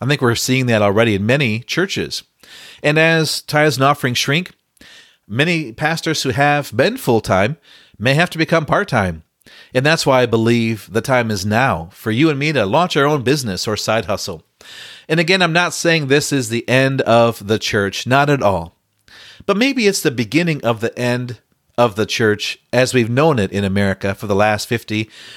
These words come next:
or a hundred years. Maybe God wants to do something new to deinstitutionalize the church, to re-, to correct some of these wrongs and abuses, and to get back to the core message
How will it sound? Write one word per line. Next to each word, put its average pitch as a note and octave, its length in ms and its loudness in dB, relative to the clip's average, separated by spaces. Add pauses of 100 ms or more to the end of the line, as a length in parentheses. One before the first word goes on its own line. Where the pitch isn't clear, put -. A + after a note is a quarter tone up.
(120)
or C#3+ 140 4
a C3 60 0
hundred D3 280 0
years. C#3 260 4
Maybe F#3+ 220 2
God E3 320 -2
wants D#3+ 160 0
to D3 80 -4
do C#3 140 0
something A#2+ 360 -2
new C3 200 2
to - 180 -4
deinstitutionalize A2 1500 -2 (400)
the C3 140 2
church, D3+ 460 0
to C#3 140 -2
re-, D3 300 -2 (100)
to D3 140 0
correct C#3 500 0
some D3 260 0
of B2+ 120 -4
these A#2 300 -4 (880)
wrongs D3 640 0
and G#2+ 240 -2
abuses, C3+ 840 0 (800)
and B2 200 -4
to A#2+ 120 -4
get A#2 220 -2
back A#2+ 320 2
to A2+ 220 -2
the G2 160 -6
core B2+ 800 2 (800)
message A#2 640 0